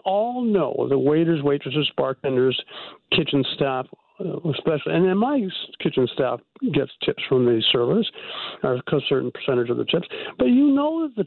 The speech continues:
tips are important to these people. Um, so,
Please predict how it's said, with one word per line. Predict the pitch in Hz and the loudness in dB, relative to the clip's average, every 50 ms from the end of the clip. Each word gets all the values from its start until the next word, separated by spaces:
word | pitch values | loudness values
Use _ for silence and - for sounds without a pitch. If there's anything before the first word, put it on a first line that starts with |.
| - | 0
tips | - 170 151 - - - | -2 -2 0 0 0 0
are | 160 143 131 | 2 2 0
important | 131 127 - - 139 127 127 123 | 0 -2 0 0 0 0 -2 -4
to | 127 | -4
these | 123 123 117 - - | -4 -4 -4 -2 -2
people. | - 135 - - 110 - - _ _ - - - - - - - - _ _ - - | -2 -2 0 0 -2 -4 -4 _ _ -20 -20 -20 -20 -20 -20 -20 -20 _ _ -8 -6
Um, | 143 139 135 131 131 127 127 127 139 - - | -4 -4 -2 -4 -4 -4 -6 -6 -6 -4 -2
so, | 202 185 175 170 160 156 | 0 2 2 2 0 -2